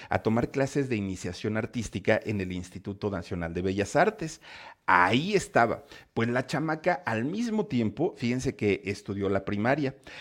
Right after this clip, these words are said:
al mismo tiempo estaba al pendiente también de los repartos, eran, era la palabra que se me había olvidado. Los repartos eran los casting. Hoy, pues, la mayoría de los artistas dicen, "Voy a un casting,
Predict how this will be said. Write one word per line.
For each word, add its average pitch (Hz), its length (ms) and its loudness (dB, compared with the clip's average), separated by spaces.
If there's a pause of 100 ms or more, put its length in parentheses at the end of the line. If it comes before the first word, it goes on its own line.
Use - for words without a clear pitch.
(160)
al 123 280 6
mismo 208 440 0
tiempo 120 500 0 (220)
estaba 104 320 2
al - 80 -2
pendiente 107 440 -2
también 107 360 -2
de 131 80 2
los 127 180 2
repartos, 143 720 -4
eran, 123 240 -2
era 127 240 0
la 110 120 -2
palabra 95 360 0
que - 80 -14
se 90 100 -6
me 80 60 -6
había 82 140 -4
olvidado. 85 360 -4 (260)
Los 110 200 2
repartos 147 600 -2
eran 123 260 0
los - 180 -6
casting. 113 580 -6
Hoy, 160 360 0 (160)
pues, - 180 -20
la 85 80 -8
mayoría 85 340 0
de 110 100 2
los 113 200 -4
artistas 87 540 -6
dicen, 92 260 -8
"Voy 85 180 -4
a 87 40 -4
un 85 80 -8
casting, 95 500 -8